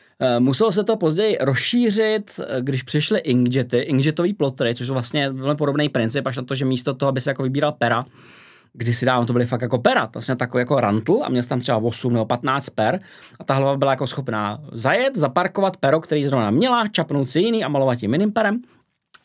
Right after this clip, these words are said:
Pak udělali inkjetovou verzi, která jako jezdí prostě přímo jako s těma patronama, ať jako tiskne rovnou.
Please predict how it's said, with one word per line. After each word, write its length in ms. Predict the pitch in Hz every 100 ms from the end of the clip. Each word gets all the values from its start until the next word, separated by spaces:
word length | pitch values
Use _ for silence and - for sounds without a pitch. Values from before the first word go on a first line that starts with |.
| _ -
Pak 120 | 143
udělali 280 | 175 165 120
inkjetovou 420 | 139 151 175 123
verzi, 280 | 123 156 190
která 200 | - 151
jako 220 | 151 156 - - - -
jezdí 360 | 151 151 170
prostě 300 | 175 147 170
přímo 300 | 165 - 156
jako 160 | 143 151
s 40 |
těma 200 | - 156
patronama, 600 | 127 117 170 214 220 208
ať 180 | - -
jako 120 | 127
tiskne 460 | 123 120 - 110 104
rovnou. 460 | 120 113 147 196